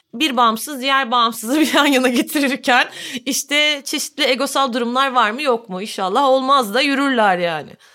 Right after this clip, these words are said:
Ve bu zamana kadar önlerine çıkan tek şey egoydu çünkü. Ve sadece yeni nesilden ben böyle bir şey bekliyorum. Yeni nesil dediğim hani biz de artık biraz kemale erdikçesine konuşuyorum ama <laughs> hani yirmilerini süren, bu işe gönül vermiş,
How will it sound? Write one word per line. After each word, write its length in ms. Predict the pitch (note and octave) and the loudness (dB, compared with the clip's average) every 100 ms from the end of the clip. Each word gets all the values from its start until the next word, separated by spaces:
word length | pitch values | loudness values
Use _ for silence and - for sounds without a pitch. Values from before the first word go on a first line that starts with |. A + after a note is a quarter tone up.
| - - _ _ - | -20 -20 _ _ -4
Ve 300 | A#3 D#3+ - | -2 -2 -10
bu 260 | - A#3 G4 | -10 -4 -2
zamana 260 | A4 F4+ | -2 -2
kadar 160 | F4 F4 | -4 -2
önlerine 300 | E4+ F4 F4+ | -2 -2 -2
çıkan 260 | - F#4 | -2 -2
tek 140 | F#4 F#4 | -2 -2
şey 180 | - D#4+ | 0 0
egoydu 320 | C#4 A3+ F#3 | 2 0 0
çünkü. 420 | - F#3+ G3 F#3+ - _ _ _ _ | -6 -8 -6 -10 -12 _ _ _ _
Ve 340 | A#3+ D4 B3+ _ - | -4 -4 -6 _ -20
sadece 720 | - - E4+ F4 D#4+ D#4 F4 - | -12 -4 0 0 0 -2 -4 -4
yeni 380 | B3 C#4 F4 D4+ | -4 -2 -2 -2
nesilden 760 | C#4 - D4 C#4 D4 D4 C4 | -2 -4 -4 0 2 2 0
ben 240 | A3 A3 G3+ | 0 0 0
böyle 180 | G#3 G3 | -4 -6
bir 60 | |
şey 200 | - F#3+ | -6 -6
bekliyorum. 320 | F#3 F#3+ F#3+ | -6 -6 -4
Yeni 160 | G#3+ A3+ | -2 -2
nesil 260 | A#3 A#3 A3+ | -4 -4 -4
dediğim 240 | A#3 C4 | -2 -2
hani 220 | A#3 A3+ | -4 -4
biz 160 | G#3+ F#3+ | -8 -6
de 60 | |
artık 240 | G3 G#3 - - | -4 -6 -10 -10
biraz 280 | G#3+ G#3+ - | -6 -6 -6
kemale 360 | F#3+ G3+ G#3 | -6 -4 -2
erdikçesine 800 | - F#3 F#3+ - - - F#3+ F3 - | -2 -2 -6 -12 -12 -8 -8 -8 -10
konuşuyorum 460 | - F#3+ - B3+ G4+ | -10 -10 -6 -6 -6
ama 200 | D4 - F3+ G3+ - | -8 -10 -12 -12 -14
<laughs> 300 | G#3 - - | -20 -20 -8
hani 260 | C#4+ C#4 | -4 -4
yirmilerini 640 | A3+ C4 D4+ C#4+ D#4 D#4 F4 | -2 -2 -2 -2 -2 -4 -8
süren, 400 | - D4 C#4 F#4+ - | -6 -2 -2 -4 -12
bu 120 | G#3+ D#4+ | -6 -4
işe 180 | D#4+ | -2
gönül 360 | D4+ C4+ C#4+ D#4+ | -2 -2 -2 0
vermiş, 600 | C#4 A3+ G#3 C#4+ - - | 2 2 0 -4 -6 -8